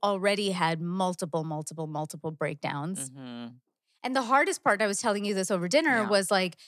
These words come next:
Speaker 1: the hardest part for me has not been the actual planning part because I'm a producer. I can plan shit with
Speaker 2: Right.
Speaker 1: my eyes closed. It's easy. The event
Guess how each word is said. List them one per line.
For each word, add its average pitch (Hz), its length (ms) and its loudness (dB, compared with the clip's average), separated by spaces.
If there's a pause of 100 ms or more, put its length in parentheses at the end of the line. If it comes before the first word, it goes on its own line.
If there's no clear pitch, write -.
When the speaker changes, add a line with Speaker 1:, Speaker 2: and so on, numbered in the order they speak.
(120)
Speaker 1:
the 196 80 0
hardest 247 300 2
part 233 160 2
for 220 120 -6
me 202 200 -2
has 180 200 -2
not 175 460 0
been 170 340 0
the 165 160 -4
actual 160 320 -2
planning 170 520 -4
part 320 300 2 (440)
because 196 440 2
I'm 233 120 2
a 262 80 0
producer. 262 600 4
I 220 120 6
can 220 120 -4
plan 214 260 0
shit 202 280 2
with 104 80 4
Speaker 2:
Right. - 60 2
Speaker 1:
my 180 200 4
eyes 185 140 -2
closed. 175 400 0
It's 175 200 -4
easy. 160 320 -4
The 165 160 -2
event 226 360 2